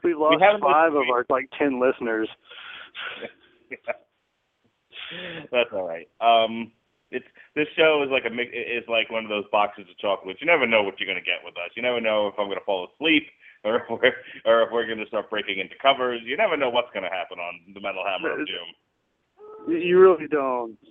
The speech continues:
Speaker 1: But, uh, yeah, to finish, <laughs> finish that story, I listen to Sw-, Switchfoot all the time, so I really wasn't into black metal, especially Cradle of Filth, who are, well, kind of,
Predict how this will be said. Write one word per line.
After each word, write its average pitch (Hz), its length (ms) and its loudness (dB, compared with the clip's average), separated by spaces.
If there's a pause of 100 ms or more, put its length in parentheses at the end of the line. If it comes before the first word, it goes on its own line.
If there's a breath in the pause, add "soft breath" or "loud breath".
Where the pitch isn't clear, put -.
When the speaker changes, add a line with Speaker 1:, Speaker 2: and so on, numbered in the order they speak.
(140)
Speaker 1:
But, 135 340 4
uh, 139 280 4 (680 soft breath)
yeah, 170 200 2
to 143 160 0
finish, 190 300 0
<laughs> - 40 -20
finish 185 180 -4 (100)
that 160 120 0 (100)
story, 147 280 0
I 139 60 2
listen 180 300 0
to - 60 -2 (120)
Sw-, 143 180 -4 (220)
Switchfoot 165 380 2
all 127 140 0
the 120 100 0
time, 123 420 2
so 156 80 2
I 143 100 4
really 165 340 4
wasn't 180 300 0
into 233 220 2
black 147 320 0
metal, 107 300 0
especially 156 420 0
Cradle 139 320 0
of - 100 -8
Filth, 117 380 2
who 120 180 2
are, 110 280 0 (840 soft breath)
well, 151 100 2
kind 170 220 4
of, 147 160 0